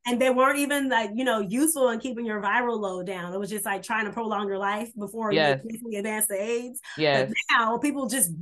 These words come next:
Speaker 1: don't even need to ever get aids. Like, at this point,
Speaker 2: Yes.
Speaker 1: we're, like, you know, like, in the U S, the, like, cases of aids, except in the South, unfortunately,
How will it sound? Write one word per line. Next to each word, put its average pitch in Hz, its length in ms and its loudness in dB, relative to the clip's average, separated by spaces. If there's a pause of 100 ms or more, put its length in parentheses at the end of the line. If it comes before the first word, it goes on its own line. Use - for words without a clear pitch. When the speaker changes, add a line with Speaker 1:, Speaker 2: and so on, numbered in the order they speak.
Speaker 1:
don't 254 280 8
even 240 240 0
need 233 200 0
to 226 160 -4
ever 220 220 2
get 208 180 -2
aids. 170 360 -6
Like, 208 140 -4
at 220 120 -2
this 247 160 0
point, 262 200 6
Speaker 2:
Yes. - 0 -
Speaker 1:
we're, 220 300 -4
like, 202 120 -6
you 254 120 0
know, 190 380 0 (120)
like, 214 300 0
in 226 100 0
the 233 120 2
U 233 180 0
S, 233 240 2 (560)
the, 202 260 -4
like, 214 280 -2
cases 247 460 -2
of 196 220 -6
aids, 226 300 -2 (100)
except 214 320 -2
in 208 60 -6
the 190 80 -4
South, 196 300 -2
unfortunately, 175 640 -8